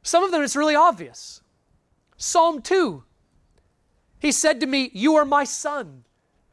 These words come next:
Today I have begotten you. Ask of me, and I will surely give the nations as your inheritance." The New Testament will come and say, "That's about Jesus." But even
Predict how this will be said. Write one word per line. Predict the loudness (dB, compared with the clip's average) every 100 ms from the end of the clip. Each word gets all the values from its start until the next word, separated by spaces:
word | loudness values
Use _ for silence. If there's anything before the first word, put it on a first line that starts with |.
| _
Today | -6 -4 0 2 4
I | 2
have | 2 0 -2
begotten | 0 4 4 2 -6
you. | -10 -10 -12 -2
Ask | 0 0 -2 -4
of | -4
me, | -4 -4 -4 -10 _ _ -8
and | 0
I | 2
will | 2 0
surely | 0 0 0
give | 0 -4 -4
the |
nations | -2 -2 -2 -6 -8 -8 -6
as | -6 -4
your | -4
inheritance." | -4 -2 -2 -2 -8
The | -6 -2
New | -2
Testament | 0 0 0 -2 -4 -4
will | -4
come | -2 -2
and | -2
say, | 0 2 0 -4 -4
"That's | 2 2 2 -4 -8 -2
about | 2 4 4 2 _ _ -4
Jesus." | 2 2 2 -6 -14 -20 -20 -20 _ _ _ _ _ _ _ _
But | 0
even | 2 2 0 -4 -10